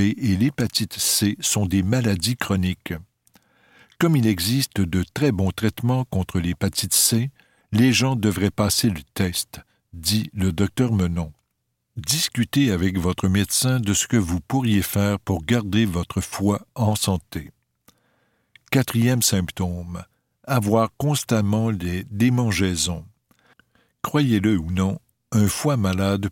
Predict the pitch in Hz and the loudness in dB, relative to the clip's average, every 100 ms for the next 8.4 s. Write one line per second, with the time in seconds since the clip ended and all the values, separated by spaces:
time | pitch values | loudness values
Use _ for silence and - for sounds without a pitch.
0 | - 107 95 - 131 104 - 120 90 80 | 0 2 2 0 0 0 0 -2 0 0
1 | 87 107 127 123 87 92 85 117 120 - | 2 2 2 2 2 0 0 -2 -2 -2
2 | - - 147 92 - 90 85 82 87 _ | -6 -4 -2 -2 -2 -2 -4 -10 -16 _
3 | _ _ _ _ _ 117 135 139 - 156 | _ _ _ _ _ 4 4 4 2 0
4 | 139 - 113 - 123 123 95 82 - 139 | 0 0 0 2 2 2 0 0 0 0
5 | - 90 - 101 98 107 - 117 113 107 | -2 -2 0 2 0 -2 -2 2 2 4
6 | 107 107 - 156 147 98 95 90 113 - | 2 2 0 0 0 2 2 2 0 -2
7 | 92 110 120 123 - 85 95 120 113 - | -2 0 0 -2 -4 -2 0 0 0 -2
8 | 87 92 101 117 | -2 0 2 2